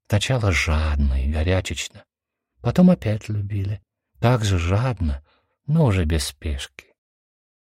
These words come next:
Пинокетта в кои-то веки повела себя скромно и разумно,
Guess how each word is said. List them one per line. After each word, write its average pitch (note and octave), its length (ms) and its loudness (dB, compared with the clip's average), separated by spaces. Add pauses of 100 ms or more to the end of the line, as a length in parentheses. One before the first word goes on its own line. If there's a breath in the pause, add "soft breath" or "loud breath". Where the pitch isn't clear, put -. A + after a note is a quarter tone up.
(160)
Пинокетта D3 580 4
в - 80 -2
кои-то D#3+ 380 2
веки F#2 320 0
повела E2+ 420 -2
себя D2+ 260 -6
скромно F2+ 680 -2
и - 20 2
разумно, C#2+ 720 -2